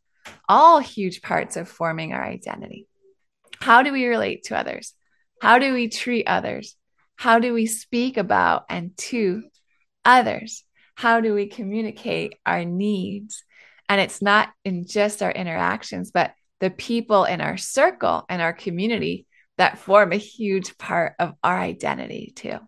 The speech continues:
And it's experiences, whether, you know, curated by us as parents or just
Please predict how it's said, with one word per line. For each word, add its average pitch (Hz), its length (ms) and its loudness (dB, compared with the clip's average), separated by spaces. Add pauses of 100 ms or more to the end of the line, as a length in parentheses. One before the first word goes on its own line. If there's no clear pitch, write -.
(1000)
And 202 100 6
it's 202 160 2
experiences, 202 880 2
whether, 175 420 0 (240)
you 208 80 -2
know, 180 100 2
curated 220 720 4
by 254 180 4
us 262 280 2
as 254 280 0
parents 254 500 -4
or 196 100 -2
just 202 360 -2